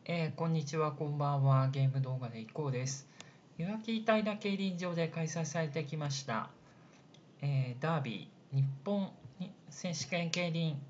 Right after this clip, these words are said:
いよいよ決勝戦の予想をしたいと思います。ご覧のメンバーということで、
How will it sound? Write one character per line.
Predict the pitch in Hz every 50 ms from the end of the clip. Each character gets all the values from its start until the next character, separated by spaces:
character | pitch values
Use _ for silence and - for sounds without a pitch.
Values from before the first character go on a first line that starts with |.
| - - - -
い | - 151
よ | 156 165 160
い | 143
よ | 123 113 -
決 | - - 147 139 - - 190
勝 | 180 165
戦 | - 156 143 139
の | 131 117 113 95 - - - - - - - - - - - - - - - - - - - - - - - - - -
予 | 139 135
想 | 135 - 147 135 135
を | 131
し | 127 - - -
た | 147 139
い | 139
と | 135 135 131
思 | 127 127 131 135
い | 135
ま | 135 139 139
す。 | - -
ご | 139 151 170
覧 | 185 208 202
の | 202 202
メ | 208 220 220
ン | 214
バ | 165 151 139 135
ー |
と | 135 139
い | 135
う | 131
こ | - 139
と | 135 135 120 117
で、 | 113 127 131 127 110 104